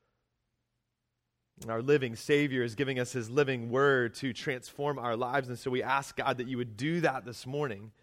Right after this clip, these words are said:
Use your word to lead us today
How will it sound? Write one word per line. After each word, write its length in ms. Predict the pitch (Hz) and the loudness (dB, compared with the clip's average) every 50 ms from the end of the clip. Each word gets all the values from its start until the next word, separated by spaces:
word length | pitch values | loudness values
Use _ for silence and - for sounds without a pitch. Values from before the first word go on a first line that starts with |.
| _ _ _ _ _ _ _ _ _ _ _ _ _ _ _ - | _ _ _ _ _ _ _ _ _ _ _ _ _ _ _ -14
Use 580 | 117 120 127 156 170 180 190 190 185 151 - - - - - - | -10 -6 -4 -2 0 0 0 0 -2 -2 -6 -12 -20 -20 -18 -8
your 240 | - 139 151 147 139 | -2 2 2 2 2
word 640 | 135 135 147 135 131 120 110 107 107 107 107 107 - _ _ _ _ _ _ _ _ _ _ _ _ _ - _ | 2 2 2 4 4 4 2 2 0 -2 -4 -8 -12 _ _ _ _ _ _ _ _ _ _ _ _ _ -20 _
to 120 | - 139 120 | -8 -6 -4
lead 260 | 117 127 - - 123 | -2 -2 -2 2 2
us 220 | 120 107 - - | 0 0 -2 -12
today 360 | - - 98 - 85 82 - | -14 -12 -10 -10 -10 -12 -16